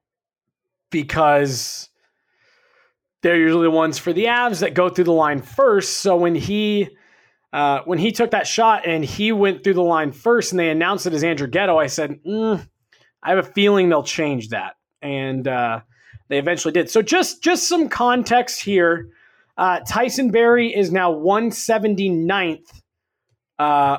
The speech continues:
all time in the N H L, uh, for, for goals by a defenseman.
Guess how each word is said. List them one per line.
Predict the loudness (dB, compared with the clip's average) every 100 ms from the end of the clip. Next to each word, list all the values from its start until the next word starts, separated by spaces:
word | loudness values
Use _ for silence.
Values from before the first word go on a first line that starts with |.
| -2
all | 2 2 2
time | -4 -2 0 0 -2 -4 -6 -10 -4
in | 0
the | 0
N | 0
H | -2 -4 -2
L, | 0 0 -2 -8 _ _ _ -10
uh, | -8
for, | -8 -6 -8 -8
for | -10
goals | -4 -2 -4
by | -2 -2
a | 0
defenseman. | -4 -6 -6 -4 -4 -4